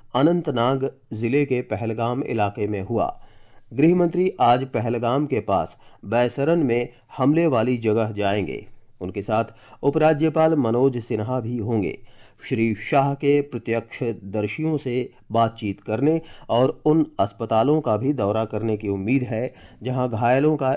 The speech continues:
इलाज किया जा रहा है। पहलगाम हमले में आधिकारिक तौर पर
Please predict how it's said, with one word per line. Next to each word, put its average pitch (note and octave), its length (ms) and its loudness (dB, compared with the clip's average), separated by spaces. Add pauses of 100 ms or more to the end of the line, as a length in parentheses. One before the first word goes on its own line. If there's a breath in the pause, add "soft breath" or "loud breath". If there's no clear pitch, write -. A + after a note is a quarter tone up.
(120)
इलाज G#2 280 0
किया G2+ 240 -2
जा F#2 160 -2
रहा E2+ 260 -2
है। A#1 220 -8 (560 soft breath)
पहलगाम E3 520 4
हमले D3 340 2
में D3+ 200 2
आधिकारिक G#2+ 680 0
तौर C3 240 0
पर D3 240 -2